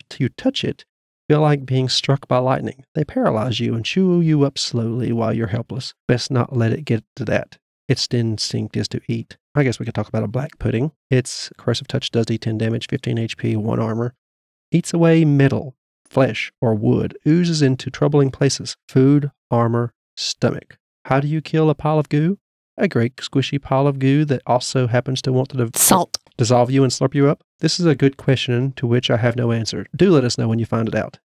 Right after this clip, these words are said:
Speaker 1: Its instinct is to dissolve. And really, that's all I'm gonna cover in this one. I went on for a few minutes here talking about it.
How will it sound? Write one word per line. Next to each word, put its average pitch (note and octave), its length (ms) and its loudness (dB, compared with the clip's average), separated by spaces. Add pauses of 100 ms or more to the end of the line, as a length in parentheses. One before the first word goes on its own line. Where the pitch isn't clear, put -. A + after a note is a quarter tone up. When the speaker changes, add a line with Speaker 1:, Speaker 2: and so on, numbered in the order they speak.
Speaker 1:
Its - 160 -4
instinct A2+ 320 -4
is A2 80 -6
to - 140 -20
dissolve. A2 580 -2 (280)
And D3 320 2
really, C#4 300 2
that's F#3+ 160 -2
all G#3 100 -2
I'm F#3 100 0
gonna E3+ 120 0
cover C3+ 300 -6
in - 80 -10
this C#3+ 160 -10
one. - 100 -12 (420)
I B2 60 0
went C#3 160 2
on C3 140 2
for A#2 240 -10 (260)
a B2 60 -10
few B2+ 120 -2
minutes A2+ 220 0
here A2+ 140 -4
talking A2+ 260 -2
about A2+ 200 -6
it. - 100 -12